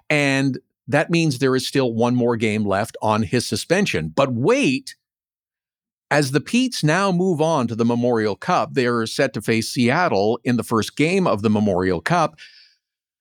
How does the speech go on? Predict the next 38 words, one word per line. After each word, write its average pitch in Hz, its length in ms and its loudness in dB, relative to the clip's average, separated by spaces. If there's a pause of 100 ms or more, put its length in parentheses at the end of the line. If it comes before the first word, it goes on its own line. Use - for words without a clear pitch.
(120)
There 147 180 4
is 135 120 0
a 131 80 4
weird 202 600 0
set 175 280 0
of 165 100 -2
circumstances. 110 1120 -2
It's 123 160 -2
outlined 143 380 0
a 110 40 0
bit 117 160 0
on 110 140 0
T 120 140 -4
S 110 140 -2
N 107 120 0
dot 104 220 0
C 98 300 0
A, 85 180 0
and 95 100 0
I 104 60 2
know 117 140 0
Josh 113 340 -2
will 107 80 2
have 95 160 0
more 95 180 2
on 92 80 0
this 90 160 -2
on 92 80 -4
scouting 95 340 0
the 87 60 -2
refs 95 220 0
dot 95 200 0
com. 85 360 0 (640)
But 147 140 2
the 170 220 2
N 214 160 2
H 254 280 0
L 147 360 0